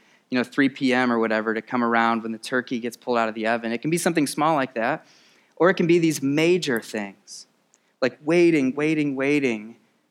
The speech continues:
for a, for a son or a daughter to return to the Lord. Long, long nights of waiting. Waiting can be waiting for a new job or, or a job, waiting for a life transition, feeling like you're just in a rut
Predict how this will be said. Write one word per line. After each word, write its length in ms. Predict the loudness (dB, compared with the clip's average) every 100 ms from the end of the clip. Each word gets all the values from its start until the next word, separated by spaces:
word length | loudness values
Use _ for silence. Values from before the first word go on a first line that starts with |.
| _ _
for 180 | 0 4
a, 320 | 4 2 -2
for 140 | -2 -2
a 60 |
son 480 | -2 0 2 2 2
or 100 | 2
a 60 | 0
daughter 500 | 2 2 2 0 -4
to 180 | -8
return 540 | -10 -10 -8 -4 -2 -2
to 120 | -6
the 80 | -10
Lord. 460 | -8 -8 -10 -12 -18 _ _ _ _ _ _ _ _
Long, 480 | -2 0 2 0 -2
long 360 | -2 -2 -2 -2
nights 340 | -2 -4 -6
of 120 | -6
waiting. 340 | 0 0 0 2
Waiting 300 | 2 2 0
can 160 | 0
be 320 | 0 2 2 -2 -20 2
waiting 320 | 4 6 4
for 160 | 4
a 80 | 4
new 360 | 6 6 4 4
job 420 | 2 2 2 0
or, 320 | 0 2 2
or 400 | 0 0 0 0 -2
a 240 | 0 2 2
job, 540 | 0 -2 -2 -2 -8 -18 _ _ -20 -4
waiting 180 | 2 2
for 160 | 4 4
a 80 | 4
life 400 | 4 4 4 -2
transition, 720 | -2 0 2 0 0 0 0
feeling 320 | 0 0 2
like 160 | 0 -2
you're 100 | -2
just 280 | -2 -4
in 100 | -2 0
a 80 |
rut 560 | 0 2 2 2 -2 -12